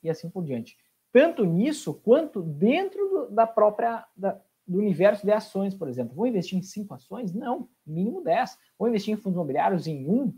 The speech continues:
dois? Não, vou ter que diversificar mais. Por quê? Talvez, se eu escolhi investir em cinco ações,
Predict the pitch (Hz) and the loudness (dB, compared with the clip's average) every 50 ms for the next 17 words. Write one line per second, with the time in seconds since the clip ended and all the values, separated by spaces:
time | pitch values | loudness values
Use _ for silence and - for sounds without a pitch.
0 | - - 143 135 127 165 226 262 254 190 - - - _ _ _ - 180 202 233 | -10 -18 -10 -2 2 6 6 6 4 2 -4 -8 -20 _ _ _ -6 -4 -4 -2
1 | 294 277 156 196 185 - 127 131 131 123 143 139 143 _ _ - - - 240 254 | -2 -2 -4 -6 -8 -12 -16 -18 -14 -12 -10 -10 -10 _ _ -8 -8 -8 -6 -4
2 | 226 220 240 240 - - _ _ _ _ - 269 262 262 247 220 165 123 - _ | -6 -4 -6 -6 -10 -12 _ _ _ _ -8 -8 -6 0 2 2 2 2 0 _
3 | _ _ _ _ _ - 170 180 175 143 175 233 269 254 - - - _ _ _ | _ _ _ _ _ 0 2 2 2 2 2 2 2 2 0 -2 -10 _ _ _
4 | _ _ _ _ - - 254 277 285 262 247 226 165 156 175 - 190 - - 208 | _ _ _ _ -8 -4 -2 0 0 0 -2 -2 -4 -6 -8 -10 -10 -6 -2 0
5 | 185 170 196 226 226 214 202 190 160 - - 185 170 156 170 147 - - - 196 | 0 0 0 -2 -2 -2 -4 -4 -4 -2 0 0 0 2 0 -2 -2 -4 -4 0
6 | 196 180 190 - - 262 294 - 202 147 - - 208 240 262 254 190 - - | 0 0 -2 -2 -6 -4 -2 0 -2 -2 -2 -2 -2 -2 0 0 -2 -4 -6